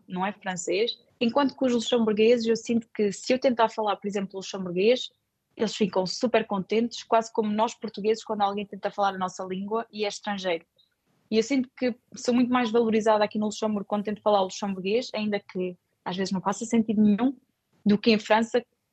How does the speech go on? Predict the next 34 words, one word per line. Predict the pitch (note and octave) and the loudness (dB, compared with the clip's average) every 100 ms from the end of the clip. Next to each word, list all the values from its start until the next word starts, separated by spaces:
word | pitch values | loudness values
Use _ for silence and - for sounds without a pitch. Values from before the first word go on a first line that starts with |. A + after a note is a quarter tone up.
| _ _ - | _ _ 0
quando | G#3+ G#3 | 2 2
eu | G#3 | -2
falo | - G3+ G3+ | 2 2 0
francês | G#3 G#3 G3 G#3+ A3 A#3+ - - _ _ _ _ | -2 -4 -4 -2 0 0 -4 -18 _ _ _ _
de | G#3+ | -2
uma | G#3 | 0
forma | - G#3+ G#3+ A3 - | 2 0 0 -4 -4
não, | G#3 G3+ G3+ - G#3+ _ _ _ | -6 -4 -6 -10 -14 _ _ _
quase | - G#3+ G#3+ | 0 0 0
fluente. | - G#3+ G#3 A#3+ C4+ - _ _ _ _ A#3 | -8 -4 -2 -4 -6 -12 _ _ _ _ -8
E, | A#3 A#3 - | -6 -6 -6
e | |
mesmo | A#3 C4 | -6 -4
assim, | B3 - C4+ | -4 -4 -8
se | - | -8
tiver | B3 A3+ C4+ | -6 0 2
alguma | C#4 B3+ B3+ | 2 0 -6
coisa | - B3+ A#3 - _ | -4 -4 -4 -6 _
fora | D4 D4 C4 | 0 2 0
do | A#3+ | 0
lugar, | A#3 G#3 A#3 C4+ - _ - | -2 0 0 0 -6 _ -2
eles | A#3+ A3 | 0 2
não | A3 | 0
vão | G3 A#3 | 0 2
apreciar | B3+ - - - G#3+ A3 | 0 -2 -12 0 2 2
assim | A3 - G#3+ G#3 G#3 G3+ _ _ _ - | 0 -4 -2 -2 -4 -8 _ _ _ 2
por | A3 | 4
aí | G#3 | 4
além. | G3 F3+ D#3+ F3 _ _ _ _ | 2 2 0 -4 _ _ _ _
Portanto, | - A#3 A3+ | 0 0 2
eu | A#3+ | 4
acho | B3 A#3+ - | 2 0 -8
que, | A#3 A#3 A#3 | -4 -2 0
hum, | A#3 A#3 | -2 -4